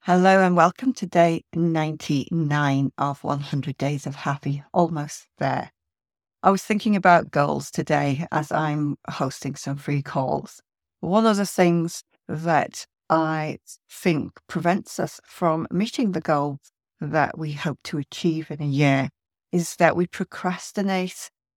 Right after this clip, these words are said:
because we think we can't get started unless we have certain resources or certain conditions in place. Yet sometimes if we just get started and take that first step, the rest of it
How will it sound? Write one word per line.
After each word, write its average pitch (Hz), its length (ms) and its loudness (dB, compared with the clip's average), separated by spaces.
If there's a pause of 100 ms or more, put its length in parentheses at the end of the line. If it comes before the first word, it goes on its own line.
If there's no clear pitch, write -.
(120)
because - 320 -8
we 185 60 -6
think 170 300 -4
we 175 80 -6
can't 170 360 -4
get - 220 -6
started 147 640 0
unless 143 400 -4
we - 80 -8
have 135 240 -6
certain 139 480 -2 (260)
resources 147 800 -2
or 139 140 -2
certain 147 380 -2 (200)
conditions 143 680 -4
in 131 100 -4
place. - 540 -6 (480)
Yet - 160 -2
sometimes 165 720 0
if 170 120 -8
we 170 60 -2
just - 260 -8
get - 220 -6
started 170 560 0
and - 140 -10
take - 240 -4
that - 180 -2
first - 500 -6
step, 147 380 -2 (400)
the 165 80 -6
rest 170 400 -4
of 147 140 -10
it - 160 -8